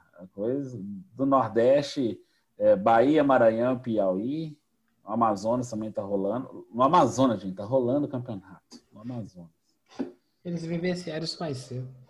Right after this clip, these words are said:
Speaker 1: É, <laughs> no Amazonas. Aí o restante que ainda não começaram, que é Roraima, Acre, Rondônia, Amapá, é, Paraíba, são os que ainda não começaram.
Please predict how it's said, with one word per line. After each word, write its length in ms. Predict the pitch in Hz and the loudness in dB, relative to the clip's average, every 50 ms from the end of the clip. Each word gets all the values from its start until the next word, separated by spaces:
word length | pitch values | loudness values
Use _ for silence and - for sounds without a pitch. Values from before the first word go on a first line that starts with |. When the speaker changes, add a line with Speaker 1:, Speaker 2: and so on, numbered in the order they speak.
| _ _ _ _ _ _ _ _ _ | _ _ _ _ _ _ _ _ _
Speaker 1:
É, 1000 | 139 135 147 143 175 - - 190 175 185 - 143 113 - - - 135 139 131 - - | 6 8 8 8 6 4 4 4 4 6 4 2 2 2 2 2 2 2 2 0 -6
<laughs> 60 | - 120 | -10 -10
no 160 | 110 107 117 - _ _ | -8 -10 -12 -18 _ _
Amazonas. 800 | 127 123 127 131 131 127 123 110 101 104 98 92 92 - - _ _ _ _ _ _ _ _ 127 131 - - - - _ _ _ _ _ _ _ | -12 -8 -2 0 2 2 2 2 0 -2 -4 -4 -6 -8 -12 _ _ _ _ _ _ _ _ -20 -20 -20 -20 -20 -20 _ _ _ _ _ _ _
Aí 160 | - - 147 143 | 2 4 4 6
o 40 | |
restante 720 | 135 143 160 156 - - - 143 147 160 175 175 - - | 4 2 0 -2 0 0 2 2 2 2 0 -2 -6 -2
que 80 | - 185 | 4 6
ainda 360 | 180 175 170 175 175 180 180 | 8 8 8 6 6 6 6
não 140 | 180 180 175 | 6 4 2
começaram, 560 | 180 175 180 190 180 180 - 135 120 120 127 | 0 0 0 0 0 2 2 4 4 4 2
que 120 | - - 110 | 0 0 0
é 140 | 101 95 | 2 2
Roraima, 540 | 95 101 139 165 156 165 170 160 139 117 113 | 2 2 2 4 4 4 4 2 0 0 2
Acre, 380 | 120 143 151 143 131 123 127 110 | 2 4 4 4 2 2 -2 -6
Rondônia, 960 | 101 104 107 104 104 101 117 123 135 143 143 131 117 104 95 92 87 80 76 - | -6 -6 -6 -8 -6 -4 -2 0 0 2 0 0 0 -2 -4 -4 -6 -8 -12 -12
Amapá, 840 | - 98 104 110 - - 110 113 123 135 139 131 117 101 92 92 - _ _ _ - | -12 -12 -12 -12 -6 -2 0 2 4 4 4 4 2 0 -2 -6 -12 _ _ _ -16
é, 200 | 92 90 90 85 | -14 -14 -14 -12
Paraíba, 800 | - 98 101 101 101 98 104 120 135 139 131 113 101 95 92 95 | -10 -8 -6 -4 -2 -2 -2 -2 -2 -2 -2 -2 -2 -4 -4 -8
são 240 | - - - 120 123 | -12 -8 -6 -4 -4
os 100 | 123 123 | -4 -6
que 120 | - 139 | -6 -4
ainda 180 | 127 123 127 123 | -2 0 0 0
não 120 | 127 127 | 0 -2
começaram. 560 | 123 135 139 147 139 139 - 101 92 87 87 | -2 -4 -4 -2 -4 -4 -4 -4 -4 -4 -4